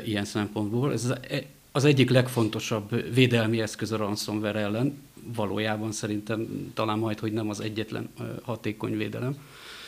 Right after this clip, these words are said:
Ö, tehát az, hogy adatmentés legyen, és az rendben legyen, ugye azt szoktuk mondani, hogy az adatmentés nem akkor van, amikor az sikeresen elkészült, az adatmentés akkor van, ha sikeresen visszaállítottuk.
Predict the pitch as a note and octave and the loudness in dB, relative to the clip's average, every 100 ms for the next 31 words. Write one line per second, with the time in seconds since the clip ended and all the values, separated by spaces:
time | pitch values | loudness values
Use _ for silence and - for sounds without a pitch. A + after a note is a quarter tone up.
0 | - - A#2 A#2+ C3 A#2+ D3 D3+ C#3 B2+ | -8 0 4 6 6 6 4 4 2 4
1 | D3 C#3+ C#3 B2+ A2+ A2 - C3+ E3+ C3+ | 4 4 6 4 4 2 4 4 6 6
2 | A#2 A#2 A2 A2+ A2+ G#2+ A2 A#2+ D3+ C3+ | 4 2 0 2 2 2 2 4 4 4
3 | B2 B2+ B2+ - A#2 B2+ B2+ A#2+ A#2 A#2+ | 4 2 -2 -2 2 4 6 6 6 2
4 | B2 A#2+ A#2 B2 A2 A#2+ A2+ - - - | 2 0 2 2 2 0 -2 -8 -18 -8
5 | - C3+ B2+ C3 A#2+ A#2 B2+ B2 A#2+ - | 0 2 2 4 6 8 10 10 6 0
6 | A#2 A2 A2 A2+ G#2 A#2+ B2 A2 G#2+ A#2 | 0 0 0 -2 0 0 0 0 2 2
7 | A2+ G#2+ A2 - A#2+ C#3+ A2+ A#2 A2 A#2+ | 0 0 0 0 -2 -2 -2 -2 0 -2
8 | G#2+ A2+ B2 B2 B2 A2 A2+ C#3 A#2+ A2 | -2 -4 -4 0 0 2 4 2 0 -4
9 | A#2+ A2+ A2+ - A2 A2+ - G2 F#2+ - | -4 -4 -2 -2 0 0 2 0 0 -6
10 | G2+ - - | -8 -8 -8